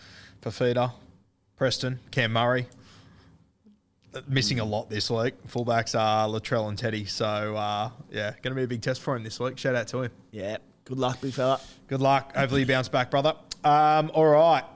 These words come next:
Speaker 1: Yeah, so, uh, the mechanic, if you can send your details to beers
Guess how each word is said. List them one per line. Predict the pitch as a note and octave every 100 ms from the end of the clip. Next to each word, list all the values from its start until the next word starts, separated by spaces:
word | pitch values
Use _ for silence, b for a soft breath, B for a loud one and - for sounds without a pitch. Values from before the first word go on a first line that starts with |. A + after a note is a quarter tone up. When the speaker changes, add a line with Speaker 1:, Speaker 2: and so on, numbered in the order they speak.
| - - _ _ _ _ -
Speaker 1:
Yeah, | F3+ E3
so, | F3 D#3+ D#3+
uh, | D3 D#3 D#3
the | D3
mechanic, | D3+ D3+ - - F#3+ F3 - -
if | D3 B2+
you | D3 D#3
can | D3+ D3+ D3 C#3+ C#3
send | - - C#3+
your | C3 A#2+
details | C3 C3 C3+ B2+ A#2
to | - C3 A#2+
beers | A#2 C3 B2+ A2+